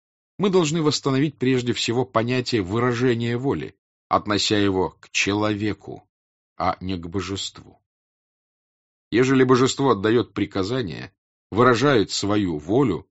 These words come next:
как то нам показывает история древних, то выражение этой воли не зависит от времени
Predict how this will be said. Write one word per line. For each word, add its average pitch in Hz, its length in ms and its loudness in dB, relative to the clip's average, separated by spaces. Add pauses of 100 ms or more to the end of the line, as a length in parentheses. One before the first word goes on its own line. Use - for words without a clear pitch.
(120)
как - 160 -8
то 101 120 -2
нам 87 220 -2
показывает 82 680 -4
история 87 440 -6
древних, 82 720 -8 (680)
то 120 100 4
выражение 120 640 4
этой 98 280 0
воли 110 280 2
не 98 120 0
зависит 104 580 -2
от - 160 -8
времени 127 600 -2